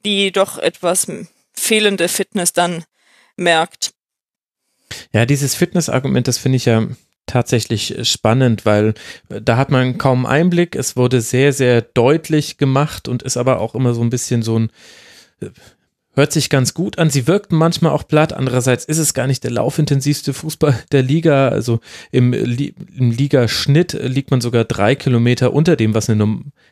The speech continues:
Speaker 2: was, also eine durchschnittlich, ich wollte gerade schon eine normale, aber eine durchschnittliche Bundesligamannschaft läuft. Also interessantes Thema, können wir letztlich ohne Laktatwerte oder sowas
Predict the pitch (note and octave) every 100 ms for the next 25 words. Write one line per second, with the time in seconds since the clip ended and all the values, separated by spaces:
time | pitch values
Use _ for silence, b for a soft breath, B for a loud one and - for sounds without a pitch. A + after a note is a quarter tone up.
0 | _ - G#2+ - - _ _ _ - G2+
1 | G2+ G2 G2 C3 C#3 - A2 G2+ - -
2 | - - G2 - F2+ G2+ F#2 F2+ F2 F#2+
3 | G#2+ - - G#2 G2 - B2 - C3 G2+
4 | F#2+ F#2+ F#2+ F2+ G2 F#2+ F#2 F#2 F#2+ -
5 | F#2+ G#2+ - B B B B B _ B2+
6 | A#2 B2 - B B B - A#2+ - _
7 | _ - D3 D3 D3+ C3 - D3+ C3+ C#3+
8 | C3 C#3 C3 - - A2 C3 B2+ A#2 A2
9 | - A2 A#2 A2+ G#2 G#2 G#2+ A2 G#2 A2
10 | G#2